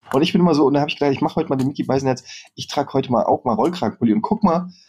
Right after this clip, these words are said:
was die Leute sagen. Und du, also deine erste Reaktion fand ich eigentlich ganz gut. Du hast auf jeden Fall direkt so,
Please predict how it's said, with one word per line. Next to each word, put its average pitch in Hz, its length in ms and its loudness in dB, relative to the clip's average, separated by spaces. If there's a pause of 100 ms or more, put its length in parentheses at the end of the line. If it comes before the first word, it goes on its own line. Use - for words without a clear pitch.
(140)
was 147 180 -2
die - 80 2
Leute 143 240 2
sagen. 123 260 2
Und 127 140 -2
du, - 260 0
also 139 160 2
deine 151 180 2
erste 202 280 0
Reaktion 180 240 -2
fand 156 160 -2
ich - 40 -4
eigentlich 143 140 -2
ganz 135 240 -2
gut. 170 260 2
Du 143 60 2
hast 120 140 0
auf 110 120 -4
jeden 135 140 0
Fall 127 200 0
direkt 117 360 0
so, 123 300 -2